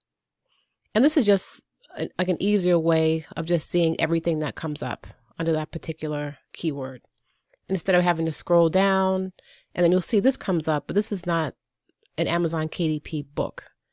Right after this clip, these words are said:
So you wanna just look at what's being, um, listed by people on the platform, on the K D P platform.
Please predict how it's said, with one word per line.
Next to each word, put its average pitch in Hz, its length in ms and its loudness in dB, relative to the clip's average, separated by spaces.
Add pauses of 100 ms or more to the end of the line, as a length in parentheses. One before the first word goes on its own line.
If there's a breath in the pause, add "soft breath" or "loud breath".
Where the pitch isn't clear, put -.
(560)
So 160 400 2 (320)
you 190 120 0
wanna 214 200 4
just 185 200 -2
look 175 200 0
at 151 120 -2
what's 165 280 -2
being, 151 580 -2 (100)
um, 151 380 -6
listed 165 420 0
by 147 220 -4
people 151 400 -8
on 143 440 -8 (640)
the 160 80 -4
platform, 131 580 -2 (140)
on 160 120 -2
the 147 180 -6
K 160 160 -2
D 143 100 0
P - 140 -10
platform. - 600 -10